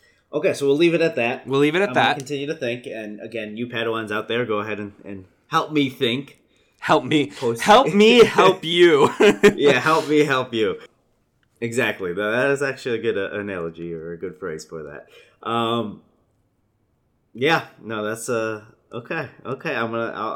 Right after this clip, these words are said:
Speaker 1: I'll think. I, I got some people in mind, but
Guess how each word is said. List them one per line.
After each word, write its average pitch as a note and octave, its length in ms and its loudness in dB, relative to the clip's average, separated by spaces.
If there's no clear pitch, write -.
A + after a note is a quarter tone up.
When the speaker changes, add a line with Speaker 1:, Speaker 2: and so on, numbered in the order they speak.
Speaker 1:
I'll A2+ 80 -18
think. B2+ 280 -4
I, G#2+ 240 -4
I - 40 -10
got A2 200 -8
some A2 160 -16
people A2+ 260 -12
in G#2 80 -10
mind, A#2+ 520 -8
but G2 400 -6